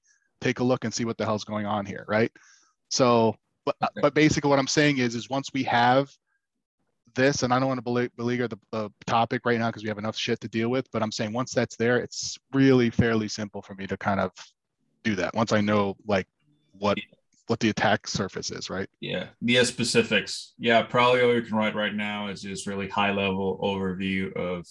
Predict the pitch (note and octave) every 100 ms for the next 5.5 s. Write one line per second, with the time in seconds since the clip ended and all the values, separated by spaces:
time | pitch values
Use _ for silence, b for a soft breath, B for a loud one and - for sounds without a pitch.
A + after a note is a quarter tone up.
0 | - - G#2 G2 F#2+ - F#2+ - G2 F#2
1 | G2+ G2 G2 F#2+ - G2+ G2 G2 - G2
2 | F#2+ F#2 F2+ - _ _ _ _ _ A#2
3 | G#2 A#2 A2+ A#2+ A#2 - B2 B2 - A#2
4 | - G#2 - A#2 A2 G#2 - A2+ A2+ A2+
5 | A2+ G#2+ G2+ G2+ F#2+